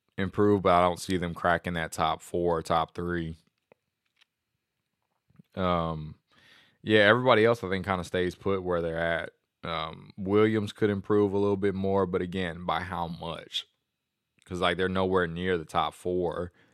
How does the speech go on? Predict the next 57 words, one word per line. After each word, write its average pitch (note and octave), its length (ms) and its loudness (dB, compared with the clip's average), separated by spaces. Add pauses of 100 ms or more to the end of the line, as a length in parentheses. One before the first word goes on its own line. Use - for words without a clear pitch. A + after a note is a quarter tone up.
(320)
But - 120 -10
could F#2+ 140 0
they F#2 140 4
be F2+ 220 -2
the D#2 100 -8
fifth F2+ 320 -2
best G2+ 260 2
team G#2+ 220 -4
on A2 200 -4
the G#2+ 60 -4
grid? A2+ 440 0 (180)
Maybe. E2+ 640 -8 (500)
Possibly. E2+ 580 -6
But, F2 360 -2 (420)
yeah, F#2+ 220 0
I F#2 40 0
think G2 160 0
that F2 120 2
would F2 100 -2
take - 180 -4
a F2+ 60 -8
lot, E2+ 220 2
and E2 100 -4
they F2+ 60 -4
need F2+ 140 -4
a F2 60 0
lot E2+ 220 0
more F2 200 -2
resources E2+ 720 -2
than E2 140 -6
they E2 300 -8
currently E2 400 -2
have E2 280 0
right E2+ 200 -2
now. E2 400 -2 (380)
Same F#2 260 0
thing F2+ 160 0
with, E2+ 100 -2
like, D#2+ 180 -6
Haas. F2 420 4
Haas G#2+ 280 6
has G#2 140 2
a F#2 60 -4
good F#2 280 0
qualifying G2 580 2
car, F2 220 0
and E2 80 -2
they E2 80 -6
have F#2+ 240 2
had E2+ 240 0
for F2 120 -6
the D#2+ 60 -10
past E2+ 280 -4
couple F2+ 260 -6
of E2+ 60 -10
seasons, E2+ 440 -6
but D#2 360 -6